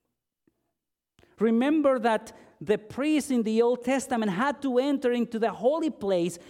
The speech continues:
by blood of animals. This means that they had to make sacrifices for themselves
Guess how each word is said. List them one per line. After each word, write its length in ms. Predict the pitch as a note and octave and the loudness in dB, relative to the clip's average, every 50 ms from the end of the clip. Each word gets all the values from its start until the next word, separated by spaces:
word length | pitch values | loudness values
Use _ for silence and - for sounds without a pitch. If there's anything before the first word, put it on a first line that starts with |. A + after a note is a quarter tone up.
| - - | -10 -6
by 260 | G3 F3+ A#3 A#3 A3+ A3 | -2 0 2 2 2 2
blood 420 | F3+ G#3+ A3+ A#3 A#3+ B3+ B3+ A#3+ | 2 2 2 2 2 2 0 0
of 160 | A#3+ G3 - - - | -2 -2 -4 -8 -10
animals. 840 | A3 A#3+ C4+ D4 D4 D4 C#4+ B3 G3+ D3+ C#3 A#2+ A2 - - - - - _ - - - - | -6 -2 0 2 2 2 2 2 0 -2 -4 -6 -10 -12 -14 -16 -18 -20 _ -20 -18 -14 -8
This 360 | D#3+ D#3+ D4+ E4 F4 - - | -2 2 2 2 2 2 0
means 540 | C#4 C4+ C#4 C4+ B3 A3+ G#3 G3+ G3 - - - - - - | 2 2 2 4 4 2 2 2 0 -2 -4 -10 -16 -4 -2
that 240 | G3+ G#3+ G#3 F3+ | 0 0 0 0
they 720 | F#3 B3 C4+ D4 D4+ D4+ D4+ D4 D4+ D4+ D4+ D4 C4+ D4+ - - _ _ _ | 0 0 2 2 2 2 2 2 0 0 -2 -2 -4 -4 -10 -20 _ _ _
had 380 | - - C4 C4+ C4+ B3+ C4+ - | -6 -2 -2 0 0 -2 -4 -2
to 120 | B3+ A#3+ | -2 0
make 360 | G#3+ G#3 A#3 C4 C4 B3 A3 | 0 0 2 0 0 0 -2
sacrifices 1000 | - - - - - - E4+ E4 E4+ D4+ C#4+ A3+ - B3 A3+ G3+ - A3+ G3+ - | -6 -8 -10 -4 -2 0 0 0 0 -2 -4 -2 0 0 -2 0 0 -2 -4 -4
for 280 | - - A3+ G#3+ G#3 F#3+ | -2 0 0 2 2 0
themselves 760 | F3+ G3 F3+ E3+ - - - D4+ D#4+ D#4+ D#4 C#4+ A#3+ - | 0 -2 -2 -4 -6 -6 -4 -2 0 0 0 0 -2 -4